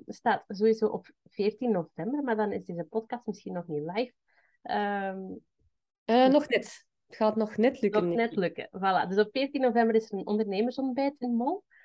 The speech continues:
Speaker 1: Ehm, en dan zijn er nog twee andere events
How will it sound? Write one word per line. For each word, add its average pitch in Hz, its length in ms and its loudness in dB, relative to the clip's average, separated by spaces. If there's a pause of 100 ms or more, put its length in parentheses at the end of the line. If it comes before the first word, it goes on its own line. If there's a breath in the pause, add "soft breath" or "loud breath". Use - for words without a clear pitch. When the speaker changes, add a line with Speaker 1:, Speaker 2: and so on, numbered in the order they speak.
(280 soft breath)
Speaker 1:
Ehm, 220 540 4
en 214 200 -2
dan 220 120 4
zijn 214 180 2
er 196 60 -4
nog 190 200 -6
twee 226 260 -2
andere 220 340 2
events 214 440 -4